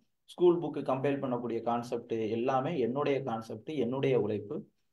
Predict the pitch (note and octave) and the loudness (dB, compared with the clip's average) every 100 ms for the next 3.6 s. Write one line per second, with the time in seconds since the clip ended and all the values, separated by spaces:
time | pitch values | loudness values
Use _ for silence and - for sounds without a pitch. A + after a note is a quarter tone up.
0 | _ _ C3+ C3+ C#3 B2+ B2 A#2+ A#2+ A#2 | _ _ -6 -4 2 6 6 6 0 -2
1 | A#2 A2+ A2+ A#2+ A#2+ A2 G#2+ A#2 A2 A2 | 0 2 0 -4 -4 -4 -4 -2 -2 -2
2 | G2+ G2+ G2+ G#2 D3 C#3+ D#3+ F3 F3+ F#3 | -4 -8 -10 -6 -2 4 10 10 10 2
3 | D#3+ D3+ C#3 B2+ B2 F3 | 0 2 2 2 2 4